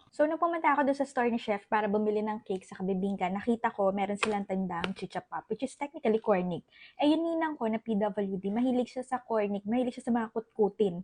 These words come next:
Naisipan ko, pasalubungan ko kaya siya nito. Simula nung tumaas na yung benchmark niya pagdating sa chicha pop, hindi na siya kumakain ng basta-basta ang chicha pop or cornic. Kailangan Chef R V na. Sobrang sarap niya para sa cornic. Take note ha, hindi ako kumakain ng cornic. Na-curious lang ako dahil yung ninang ko,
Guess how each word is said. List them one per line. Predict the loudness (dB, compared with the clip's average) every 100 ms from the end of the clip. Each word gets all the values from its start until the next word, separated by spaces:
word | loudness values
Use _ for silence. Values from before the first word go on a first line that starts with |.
| -2
Naisipan | 0 2 0 2 0
ko, | 2 2 0
pasalubungan | -6 0 2 4 2 0 -2
ko | -2
kaya | -2 -2
siya | -4 -6
nito. | -6 -6
Simula | -2 0 4 4
nung | 4 2
tumaas | 2 2 2
na | -2
yung |
benchmark | 0 0 0 0 0
niya | -2 -2
pagdating | 0 0 -2 -2
sa | -2
chicha | -2 -4 -10
pop, | -10 -2
hindi | 2 2
na | 2
siya | -2
kumakain | -2 -2 -2 -2
ng | -2
basta-basta | -4 -2 0 -2 0 -2
ang |
chicha | 0 -2 -2 -4
pop | -4 -2
or | -4 -2
cornic. | 0 0 0 -2 -6 -20 -2 0
Kailangan | 2 2 0
Chef | 0 -4 0
R | 0 2
V | 0 0
na. | -2 -6 -18 _ -4
Sobrang | 2 4 4 2
sarap | 2 2
niya | 0 0
para | 0 0
sa | -2
cornic. | 0 0 0 -2 -6 -2
Take | 0 0
note | -2 -2
ha, |
hindi | 0 2
ako | 2 -2
kumakain | -2 -2 0
ng | -2
cornic. | -2 -2 -2 -6
Na-curious | 0 4 4 4
lang | -2 -4 -2
ako | 0
dahil | 2 2 2 2
yung |
ninang | 0 0 -2
ko, | -6 -8